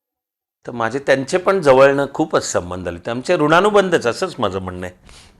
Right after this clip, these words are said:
खरंच थोर माणूस. आणि आज तर विचार करताना, एकेकाळी राजकारणात ही अशी माणसं होती, एस एम जोशी, आम्ही त्यांना अण्णा म्हणायचो, नानासाहेब गोरे, अ, प्रधान सर, गप्र प्रधान सर, ज्यांच्याबरोबर पुढे मी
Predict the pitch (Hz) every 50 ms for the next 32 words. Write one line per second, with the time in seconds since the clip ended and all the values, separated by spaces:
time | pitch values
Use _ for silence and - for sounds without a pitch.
0 | _ _ _ _ _ _ _ _ _ _ _ _ - - 185 180 170 - - -
1 | - 120 107 95 98 95 92 95 95 - - - _ _ _ _ _ _ _ _
2 | _ _ _ _ _ _ _ - - 135 113 113 135 135 - - 165 156 147 -
3 | - 151 147 147 - 143 131 117 143 139 143 139 123 107 - - 143 143 - 151
4 | 147 151 156 139 117 110 - - 135 131 123 131 131 120 127 139 127 104 - -
5 | 135 131 131 120 117 110 - 143 131 95 104 104 101 - 139 135 107 107 107 104
6 | - 123 117 113 113 110 110 104 - - 110 107 110 _ _ - - _ _ _
7 | _ _ - 110 107 107 104 107 110 104 107 107 101 98 95 98 104 107 101 95
8 | 92 92 92 90 - 101 95 101 104 107 107 113 117 110 - 120 113 104 101 101
9 | 101 98 104 101 101 101 - _ _ _ _ _ _ _ _ _ _ _ _ _
10 | _ _ _ _ _ - 101 92 90 90 _ _ - 113 107 123 131 156 175 170
11 | - - 143 147 160 - 101 110 113 110 - - 135 123 131 123 110 117 117 123
12 | 113 - 131 113 104 104 104 101 95 - 113 98 107 107 107 107 107 - 101 95
13 | 98 104 104 104 101 101